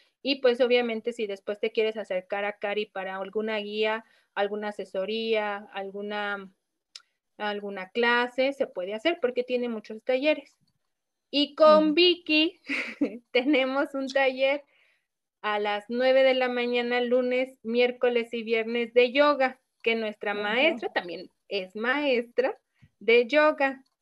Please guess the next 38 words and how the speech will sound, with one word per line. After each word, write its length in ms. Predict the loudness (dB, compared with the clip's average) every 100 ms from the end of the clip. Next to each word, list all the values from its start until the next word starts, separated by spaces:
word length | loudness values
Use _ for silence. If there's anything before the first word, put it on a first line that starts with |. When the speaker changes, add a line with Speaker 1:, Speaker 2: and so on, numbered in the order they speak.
| _ _ _ _ _ _
Speaker 2:
Ujú. 140 | -14 -6
Speaker 1:
Entonces, 540 | -6 -4 -6 -6 -8
por 180 | -4 -4
eso 180 | -2 -2
nos 220 | -4 -6
conocemos. 480 | -10 -10 -8 -10 -2
Por 100 | 2
eso 160 | 2
digo, 260 | 2 2 4
vamos 240 | 4 2 0
a 40 |
hacer 220 | 0 0
comercial 480 | 2 -2 -2 -2 2
de 140 | 4 4
todas, 340 | 2 -2 -6 -10
porque 600 | -14 _ _ _ -4 -2
a 40 |
lo 120 | -2 -4
mejor 340 | -4 -4 -4
como 400 | -4 -4 -6 -10 _ _ _
una 280 | -8 -6 -4
no 140 | -6
sabe 300 | -4 -4 -4
lo 160 | -4 -8
que 140 | -10
pudiera 360 | -12 -8 -6 -4
requerir. 460 | -6 -8 -6 -6 -8 -16 -20 -20 _
Y 220 | 2 8
es 180 | 8 8
de 120 | 4
nueve 260 | 4 4 4
a 100 | 2
cuarenta 440 | 0 -2 -2 -2
minutos. 580 | 0 0 0 4 4 2 -4
Igual 520 | -6 -2 0 -2 -4 -4
es 180 | -4 -2
un 140 | -4
ejercicio 580 | -4 -8 -8 -2 0